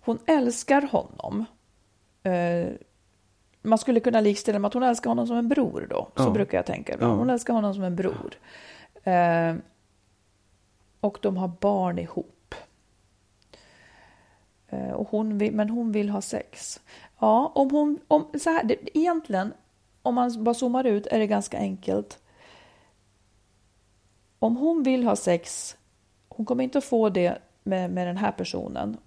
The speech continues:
Speaker 1: för det vill hon inte. Ja, då måste hon separera om han inte
Speaker 2: Mm.
Speaker 1: går med på att, eh,
Speaker 2: Mm.
Speaker 1: öppna upp förhållandet.
Speaker 2: Ja, jag tror också, ja, precis, så det, där landar jag också. Jag, jag tänker också att man ska vara lite noga med hur man, vad man,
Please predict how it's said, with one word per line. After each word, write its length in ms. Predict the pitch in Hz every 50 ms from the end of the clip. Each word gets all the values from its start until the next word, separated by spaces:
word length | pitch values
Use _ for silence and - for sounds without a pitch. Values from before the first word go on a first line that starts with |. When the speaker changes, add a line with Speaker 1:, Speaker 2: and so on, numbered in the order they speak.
| _ _ _ _ _ -
Speaker 1:
för 80 | - 196
det 80 | 208 196
vill 200 | 196 190 185 185
hon 140 | 92 - -
inte. 400 | - - - - - - - 226 _ _ - - - - - - - _ _ _ _ _ _ -
Ja, 160 | - - - 147
då 80 | 285
måste 300 | 285 302 269 - - -
hon 80 | 247 233
separera 480 | - 240 240 247 254 269 269 254 214 -
om 120 | - 214
han 180 | 208 214 202 196
inte 100 | 190 170
Speaker 2:
Mm. 120 | 156 196
Speaker 1:
går 100 | 208 196
med 240 | 196 196 190 190 190
på 60 | - -
att, 480 | - 180 180 - _ _ _ _ -
eh, 60 | 190
Speaker 2:
Mm. 160 | 175 165 156 175
Speaker 1:
öppna 240 | 180 185 - 185 180
upp 120 | 190 -
förhållandet. 720 | - 208 214 226 226 226 - - - - - - - - - - - - - - - - -
Speaker 2:
Ja, 400 | - 127 123 123 135 143 139 -
jag 120 | 127 143 -
tror 160 | - 175 170
också, 500 | 165 160 - - 151 143 139 139 139 135 - - 107 110 120 98 95 104 117
ja, 140 | 139 135 123
precis, 640 | 131 143 131 143 143 135 117 87 - - - - 123
så 120 | 127 120
det, 280 | 113 113 123 123 113 110
där 240 | 110 117 117 113 101
landar 360 | 104 104 107 104 101 98 98
jag 180 | 92 95 101
också. 340 | 117 - - - - 87 82
Jag, 220 | 85 107 131 131 131 -
jag 100 | 151 147
tänker 260 | 165 165 156 151 160
också 220 | 156 147 147 -
att 80 | 135 -
man 180 | 139 135 135 -
ska 160 | - - 156
vara 80 | 147
lite 200 | 151 156 143 160
noga 480 | 160 165 175 190 185 165 147 135 - 202
med 120 | 185 151
hur 120 | 127 123 120
man, 180 | 110 117 113 - 123
vad 220 | 117 135 127 123 123
man, 280 | 127 123 123 127 131